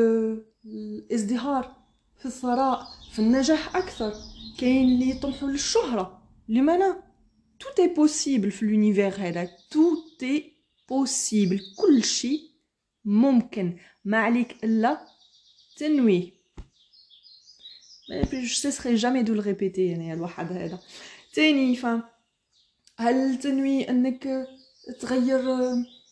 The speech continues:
دائرة معارفك؟ هل تنوي أنك تكون عندك علاقة أفضل مع شريكك العاطفي أو للناس ال-، ال-، اللي مازالها عزاب؟ فهل تنوي أنك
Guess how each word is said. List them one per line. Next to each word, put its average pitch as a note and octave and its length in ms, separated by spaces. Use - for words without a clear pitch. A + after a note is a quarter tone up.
دائرة C4 480
معارفك؟ C4+ 720
هل A#3+ 360
تنوي B3 580
أنك A#3+ 580
تكون A#3+ 240
عندك A#3 400
علاقة A#3+ 560
أفضل A3+ 340
مع A3+ 220
شريكك A#3 480
العاطفي A#3+ 760
أو A3+ 140
للناس A#3 440
ال-، A3 240
ال-، G#3+ 520
اللي G#3 340
مازالها A3 440
عزاب؟ A#3+ 460
فهل - 960
تنوي B3 500
أنك A3+ 540